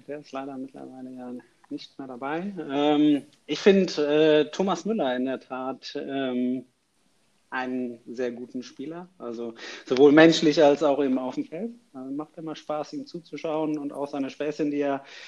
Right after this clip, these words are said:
die er da auf dem Platz oder neben dem Platz quasi macht. Und, äh, er, er steht auch meistens goldrichtig, muss man leider sagen.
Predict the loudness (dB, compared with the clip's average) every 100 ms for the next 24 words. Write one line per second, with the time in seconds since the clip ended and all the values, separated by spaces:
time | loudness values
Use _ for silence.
0 | -20 -10 4 8 10 10 8 6 6 6
1 | 6 4 6 4 2 -2 -4 -6 -12 -16
2 | -6 -2 -2 -2 -6 -6 -12 -16 -18 -12
3 | -6 -4 -4 -6 -6 -4 0 0 0 0
4 | -4 -6 -8 -6 -4 -4 -4 -6 -6 -10
5 | -14 -14 -14 -12 -12 -12 -16 -18 -18 -18
6 | -18 -14 -12 -12 -12 -14 -16 -16 -18 -18